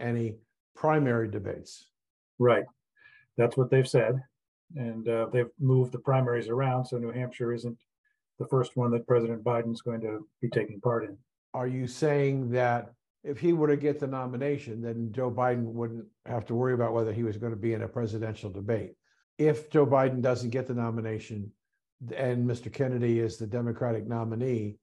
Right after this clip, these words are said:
Speaker 1: he would, uh, I think he would relish the opportunity to, to debate whoever the Republican nominee is.
Speaker 2: Oh, yeah, for sure he would. And I think he would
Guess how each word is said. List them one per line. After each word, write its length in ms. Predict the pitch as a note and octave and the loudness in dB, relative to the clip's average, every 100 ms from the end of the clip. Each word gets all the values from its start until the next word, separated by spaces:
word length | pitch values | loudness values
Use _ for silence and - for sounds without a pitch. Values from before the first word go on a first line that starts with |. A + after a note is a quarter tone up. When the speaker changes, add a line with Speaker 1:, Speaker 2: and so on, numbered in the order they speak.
| _ | _
Speaker 1:
he 200 | F#2 C3 | -8 -4
would, 320 | B2 B2 G#2 A#2 | 0 0 0 -2
uh, 260 | A2+ G#2+ - | -2 -4 -6
I 80 | A2+ | -6
think 180 | C3 A#2 | -6 -4
he 120 | C3 | -4
would 200 | A#2 A2 | -4 -2
relish 380 | B2+ C3 A#2+ - | 0 0 0 -2
the 120 | B2 | -4
opportunity 540 | A2+ G#2 A#2+ A#2 A2+ | -4 -4 -2 0 -2
to, 220 | G#2 A2 G#2+ _ | -2 -4 -6 _
to 140 | - B2 | -4 -2
debate 380 | A2 G#2 A#2 F#2+ | -2 -2 -2 -2
whoever 640 | B2+ B2+ D3+ D3+ G#2 - _ _ _ _ C3+ | 0 4 4 2 0 -6 _ _ _ _ -10
the 420 | B2 B2 A#2+ - | -2 0 0 -4
Republican 600 | B2 A#2 C3 A2+ A2 G#2+ | -6 -2 -2 -2 -4 -6
nominee 520 | G#2 G#2 G#2 F#2+ F#2+ F#2+ | -6 -6 -6 -6 -6 -8
is. 260 | F2 - _ _ _ _ _ _ - | -10 -16 _ _ _ _ _ _ 4
Speaker 2:
Oh, 160 | F3+ | 6
yeah, 220 | C3+ D3+ - - | 8 6 4 -2
for 80 | C3+ | -4
sure 300 | - E3 C3+ | 4 6 6
he 80 | G#2+ | 2
would. 260 | F#2+ F2+ - - | -4 -8 -10 -8
And 140 | B2 | -4
I 120 | A#2+ | -2
think 200 | - A#2 | 2 2
he 140 | B2 A#2 | 2 0
would 180 | A2+ | -2